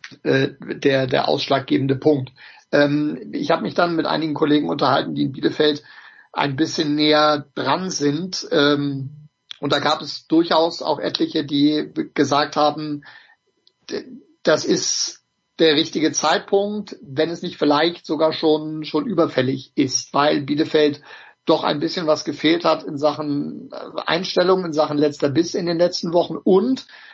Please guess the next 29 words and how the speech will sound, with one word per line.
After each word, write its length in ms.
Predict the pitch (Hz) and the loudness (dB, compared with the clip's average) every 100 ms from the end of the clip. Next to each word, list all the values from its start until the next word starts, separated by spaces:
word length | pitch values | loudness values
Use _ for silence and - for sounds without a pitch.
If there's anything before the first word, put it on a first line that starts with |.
| - _ | -20 _
weil 360 | 131 156 175 180 | 0 2 4 2
es, 180 | 175 | -2
und 160 | - 147 | -4 -2
das 140 | 147 | -2
ist, 100 | 170 | -4
glaube 240 | - 147 156 | 0 2 0
ich, 100 | 156 | -2
der, 280 | 151 147 143 | 0 2 0
der, 240 | 139 147 | -2 -2
der 160 | 147 143 | 0 0
schwerwiegendere 760 | 147 160 156 165 175 165 156 | 2 0 0 -8 -4 -2 -2
Punkt, 400 | 139 156 156 147 - - _ - | -2 -2 -2 -8 -18 -20 _ 2
ähm, 320 | 147 143 143 | 2 4 0
einfach 520 | - 147 143 147 - _ 247 143 _ - 302 - - | -2 -4 -2 -2 -2 _ -18 -18 _ -16 -16 -16 0
grundsätzlich 1000 | 147 165 - 175 175 - 170 165 - - _ _ _ - | 2 2 2 0 0 0 2 2 -2 -18 _ _ _ -6
andere 460 | 156 165 170 156 | -4 -2 2 2
Vorstellungen 1040 | 143 - 160 160 156 147 151 151 151 147 - | 2 2 2 2 2 4 2 -2 -4 -8 -4
gab, 340 | 147 143 151 151 | 0 2 0 -2
was 180 | 143 | -2
die, 300 | - 139 139 - - - | -2 -2 -2 -8 -16 -4
was 160 | 147 | -2
die 120 | - 147 | 0 0
Entwicklung 500 | 135 160 170 165 160 | 0 0 2 2 2
der 100 | 139 | 2
Mannschaft 540 | 151 170 - 160 - | 0 0 0 0 0
und 80 | 143 | -2
auch 240 | 151 147 | 0 -2
die, 340 | - 139 143 135 | -4 0 0 0
die, 400 | 135 135 139 | 2 2 2